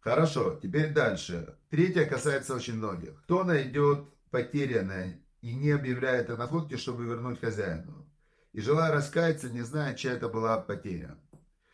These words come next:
Значит, по Торе, если человек нашёл имущество, которое принадлежит другому, то он, э,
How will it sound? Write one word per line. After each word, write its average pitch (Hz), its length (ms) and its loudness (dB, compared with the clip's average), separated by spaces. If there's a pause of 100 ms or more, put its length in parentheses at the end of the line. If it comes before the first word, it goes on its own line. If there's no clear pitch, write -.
(220)
Значит, 113 400 -4
по 185 160 0
Торе, 131 640 2
если 156 340 -4
человек 143 320 -2
нашёл 127 680 -2
имущество, 113 680 -6
которое 110 360 0
принадлежит 110 580 -4
другому, 95 760 -4 (140)
то 123 240 0
он, 180 360 2
э, 165 120 2